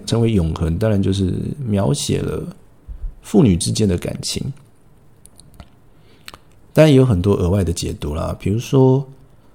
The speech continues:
自从 Tony Stark十一年前演了《钢铁人》第一集之后，这十一年来，所有的漫威电影时-，演出的时数加总的总和，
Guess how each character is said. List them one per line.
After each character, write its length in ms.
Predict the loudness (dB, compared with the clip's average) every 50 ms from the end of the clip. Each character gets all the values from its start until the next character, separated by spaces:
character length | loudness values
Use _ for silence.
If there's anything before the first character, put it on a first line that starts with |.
| _ _ _ _
自 160 | 0 2 2 4
从 260 | 4 4 2 2 2
Tony 300 | 2 4 4 4 4 2
Stark 320 | 2 2 2 2 2 0
十 180 | -2 -2 0 0
一 80 | 2
年 300 | 2 2 2 0 0 -2
前 340 | -2 -4 -4 -4 -2 -2 -2 -2
演 140 | -2 0 0
了 160 | 0 -2 -2
《钢 240 | -2 -2 -2 -2 -2
铁 180 | -2 -2 -2 0
人》 180 | 0 -2 -2
第 160 | -2 -2 -4 -4 -4
一 160 | -4 -4 -4
集 400 | -6 -8 -8 -8 -8 -8 -10 -12 -12 -14 -18 -20 _ _
之 220 | -10 -6 -4 -4 -2
后， 360 | 0 2 2 2 2 0 -4 -10 -6
这 140 | -4 -2
十 220 | -2 -2 -2 0 0
一 100 | 2 2
年 380 | 2 2 2 2 2 2 0
来， 280 | 0 0 -2 -2 -4 -4 -6 -10 -20 _ -20 -20 -20 -20 -20 -20 -20 -20 -20 -20 -20 -20 _ -20 -20 -20
所 420 | -10 -4 -2 0 2 4 4 4
有 180 | 4 4 4 4
的 120 | 2 2
漫 200 | 2 2 2 2
威 140 | 2 0 0
电 180 | 0 0 0 0
影 220 | 0 0 -2 -4
时-， 340 | -6 -8 -10 -8 -6 -6 -8 -8 -10 -6 -2
演 180 | 0 2 2 2
出 140 | 0 0
的 120 | 2 2 0
时 280 | 0 -2 -2 -2 -2
数 200 | 0 0 0 0 0
加 280 | 0 0 0 2 2
总 220 | 0 0 -2 -2 -2
的 80 | -2
总 240 | -2 -4 -6 -8 -6
和， 260 | -4 -4 -4 -4 -6